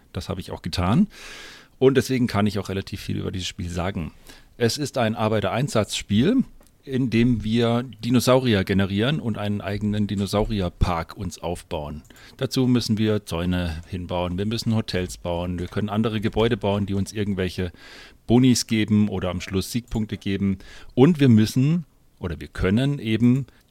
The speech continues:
D-N-A-Karten sammeln, entweder vom Markt kaufen oder vom Boneyard, äh, holen, also vom, vom Friedhof holen.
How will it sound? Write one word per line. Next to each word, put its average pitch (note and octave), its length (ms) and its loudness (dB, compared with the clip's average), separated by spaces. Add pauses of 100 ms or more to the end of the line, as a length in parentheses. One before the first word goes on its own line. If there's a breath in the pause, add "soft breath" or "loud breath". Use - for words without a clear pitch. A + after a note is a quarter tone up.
D-N-A-Karten A2 1080 0 (100)
sammeln, A#2 500 0
entweder F#2+ 320 -2
vom D#2+ 180 -6
Markt B2 280 -2
kaufen A2+ 480 0
oder G#2 460 0
vom E2+ 420 -4
Boneyard, G#2 760 0
äh, G2 200 -4
holen, F#2+ 220 -4
also - 200 -10
vom, D#2+ 240 -8
vom E2+ 160 -10
Friedhof B2+ 420 -2
holen. G2+ 380 2